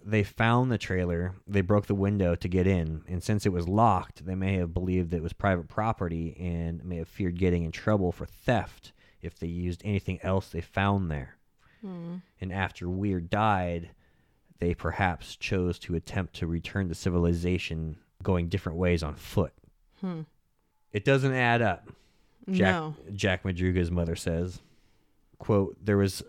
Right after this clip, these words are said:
Speaker 1: some force that made them go up there. They wouldn't have fled off in the wood like a bunch of quail. We know good and well that somebody made them do it.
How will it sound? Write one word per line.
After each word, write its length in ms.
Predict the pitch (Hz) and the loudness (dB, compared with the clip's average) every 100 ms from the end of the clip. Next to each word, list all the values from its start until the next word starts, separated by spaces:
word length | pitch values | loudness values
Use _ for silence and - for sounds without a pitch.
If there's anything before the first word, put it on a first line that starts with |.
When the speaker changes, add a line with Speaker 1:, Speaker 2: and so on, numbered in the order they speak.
| - - | -18 -10
Speaker 1:
some 260 | - 123 | -2 0
force 480 | - - 131 107 - | 0 -2 2 2 0
that 200 | - 85 | -4 -2
made 260 | 101 104 98 | 2 2 2
them 160 | 92 | 2
go 200 | 90 90 | 4 4
up 160 | 95 92 | 4 2
there. 320 | 87 73 - _ _ _ - _ _ _ | -2 -2 -8 _ _ _ -20 _ _ _
They 100 | - | 0
wouldn't 320 | 92 104 113 107 | 4 4 4 2
have 160 | 92 | -2
fled 480 | - - 98 104 101 | -6 -12 -2 2 4
off 420 | 92 92 85 - | 4 2 0 -2
in 120 | 90 | -2
the 80 | 87 | 0
wood 320 | 90 95 95 | 2 4 4
like 160 | 82 85 | 2 0
a 40 | |
bunch 280 | 85 90 82 | 0 0 -2
of 80 | 80 | -8
quail. 500 | - 104 92 73 65 _ _ _ _ _ _ _ - | -2 2 2 2 -4 _ _ _ _ _ _ _ -2
We 140 | 95 | 2
know 240 | 95 95 92 | 4 4 2
good 260 | 90 104 | 4 4
and 160 | 101 98 | 4 4
well 240 | 101 98 | 6 4
that 160 | 90 - | 2 -2
somebody 460 | - 98 98 95 95 | -2 2 2 2 2
made 360 | 95 98 95 | 2 2 2
them 220 | 92 92 | 0 2
do 200 | 92 92 | 4 4
it. 140 | 80 | 2